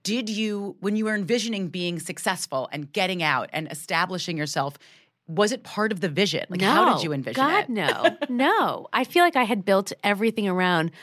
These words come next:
Speaker 2: motherhood not getting in my way of my ambition, of the thing that I wanted to achieve.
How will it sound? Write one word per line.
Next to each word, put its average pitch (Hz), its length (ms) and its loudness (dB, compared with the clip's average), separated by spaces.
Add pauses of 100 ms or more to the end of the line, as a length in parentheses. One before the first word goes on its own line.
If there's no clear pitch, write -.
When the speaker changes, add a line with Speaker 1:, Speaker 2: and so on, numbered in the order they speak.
(240)
Speaker 2:
motherhood 180 500 2
not 160 180 0
getting 170 200 -2
in 156 80 -2
my 131 140 -2
way 135 580 -4 (720)
of 247 260 6
my 147 360 0
ambition, 139 600 -2 (100)
of 202 280 2
the 202 100 2
thing 147 240 -2
that 139 100 -2
I 120 80 0
wanted 85 340 -4
to - 60 -4
achieve. 139 340 -2